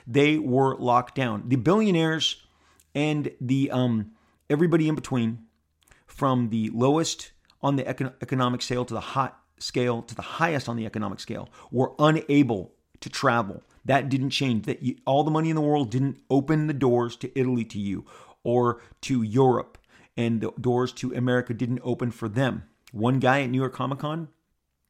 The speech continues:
this past week said, "Oh man, I miss the big buyers from Europe. They, they would have made the show for me. I miss the big buyers. Those guys, they, they, they spend big," okay?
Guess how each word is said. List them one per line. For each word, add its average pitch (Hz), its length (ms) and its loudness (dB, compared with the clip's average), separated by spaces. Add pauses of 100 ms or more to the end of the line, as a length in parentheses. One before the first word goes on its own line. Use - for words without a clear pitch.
(360)
this 131 200 -4
past 131 320 -6
week 151 300 -2 (380)
said, 139 220 0
"Oh 139 120 6
man, 127 200 6
I 110 100 2
miss 117 200 -2
the - 80 -6
big 101 180 -2
buyers 104 340 -2
from 104 140 -6
Europe. 101 300 -4
They, 113 80 0
they 120 160 0
would 120 120 6
have 113 60 2
made 107 140 0
the - 40 -10
show 104 200 -4
for 98 140 -10
me. 92 120 -10 (540)
I 127 80 -6
miss 123 240 0
the 120 80 -4
big 104 200 -4
buyers. 98 520 -8 (580)
Those 110 180 -6
guys, 110 300 -4
they, 113 140 -4
they, 113 200 -8
they 113 160 -6
spend 120 300 -2
big," 110 300 -4 (160)
okay? 131 340 -2